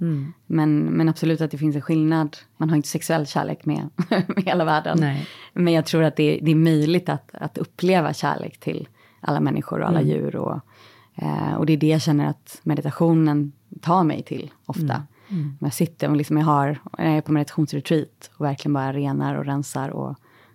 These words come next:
Speaker 2: är hjärtat.
Speaker 1: Mm.
Speaker 2: Då, då är det så lätt att känna kärlek till
Speaker 1: Mm.
Speaker 2: även den man annars kanske har sån motstånd till och så vidare. Så att det, det finns ju någon sån universell kärlek.
Speaker 1: Mm.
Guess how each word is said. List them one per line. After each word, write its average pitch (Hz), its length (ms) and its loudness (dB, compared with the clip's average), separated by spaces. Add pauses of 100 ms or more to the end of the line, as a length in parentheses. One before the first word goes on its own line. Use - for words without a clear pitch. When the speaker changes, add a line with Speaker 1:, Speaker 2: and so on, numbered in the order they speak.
(240)
Speaker 2:
är 151 120 0
hjärtat. - 640 -4 (100)
Speaker 1:
Mm. 135 280 -4 (240)
Speaker 2:
Då, 143 180 -2 (140)
då 156 120 2
är 160 60 6
det 156 80 4
så 151 120 0
lätt - 440 -2
att - 160 -8
känna 147 200 0
kärlek 151 400 -2
till 147 180 -2
Speaker 1:
Mm. 147 380 -2
Speaker 2:
även 151 280 2
den 147 120 2
man 147 140 0
annars 147 320 0
kanske 139 220 -4
har 143 120 -4
sån 143 160 -2
motstånd 147 420 -2
till 147 220 -8 (560)
och - 120 -10
så 147 100 -10
vidare. 147 360 -6 (640)
Så - 180 -2
att - 180 -4
det, 147 120 0
det 147 160 -2
finns 165 340 2
ju 151 40 2
någon 147 340 2 (200)
sån 143 320 -2
universell 147 680 -4 (120)
kärlek. - 420 -8
Speaker 1:
Mm. 170 240 -4